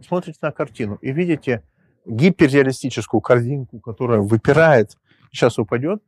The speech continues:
в мозге, в теле человеческом, э, за-, срабатывает реакция, ну, туда задвинуть хочется. Так она щас упадет. И вот как только вы это сделали, даже если не рукой, а сознанием,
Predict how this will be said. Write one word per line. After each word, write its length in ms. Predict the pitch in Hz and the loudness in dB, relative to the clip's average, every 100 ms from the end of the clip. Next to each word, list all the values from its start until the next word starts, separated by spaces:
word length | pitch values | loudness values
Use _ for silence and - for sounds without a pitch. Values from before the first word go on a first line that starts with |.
| _ _ _ | _ _ _
в 180 | 113 107 | -12 -4
мозге, 640 | 127 156 143 110 107 123 | -2 0 0 -2 -8 -12
в 140 | 98 _ | -12 _
теле 420 | 156 156 120 107 | 0 2 2 0
человеческом, 800 | - 113 135 151 117 - 107 90 | -8 -6 -6 -6 -10 -8 -10 -8
э, 280 | 107 90 110 | -6 -4 -2
за-, 140 | 120 | -4
срабатывает 640 | - 123 131 151 131 107 127 | -4 -4 -2 -2 -4 -8 -6
реакция, 520 | 147 170 - 110 101 _ _ _ _ _ _ - | -4 -6 -10 -14 -14 _ _ _ _ _ _ -18
ну, 160 | 113 113 | -16 -12
туда 340 | 143 139 107 | -6 -6 -6
задвинуть 640 | 101 135 135 202 135 92 | -8 -8 -6 -4 -4 -6
хочется. 600 | - 90 - 78 - 85 _ _ _ _ _ _ _ _ _ _ _ _ _ _ _ _ _ - - - _ _ _ | -10 -20 -20 -20 -20 -20 _ _ _ _ _ _ _ _ _ _ _ _ _ _ _ _ _ -20 -20 -20 _ _ _
Так 200 | 110 107 | -4 -4
она 180 | 110 101 | -6 -10
щас 260 | - 101 107 | -10 -14 -12
упадет. 400 | - 98 85 - _ _ _ _ _ _ - | -10 -10 -10 -14 _ _ _ _ _ _ -2
И 60 | |
вот 160 | 135 151 | -2 0
как 220 | 196 - | -4 -4
только 340 | 233 190 - 123 | 2 2 4 2
вы 100 | 143 | 2
это 200 | 156 131 | 2 -2
сделали, 500 | 123 202 240 117 104 | -2 -2 -2 -4 -2
даже 280 | 139 147 | -4 -2
если 180 | 143 - | -6 -6
не 100 | 143 | -6
рукой, 340 | 147 147 113 - | -6 -4 -4 -4
а 80 | |
сознанием, 680 | - 120 127 170 196 110 95 | -2 -2 0 -2 -2 -6 -8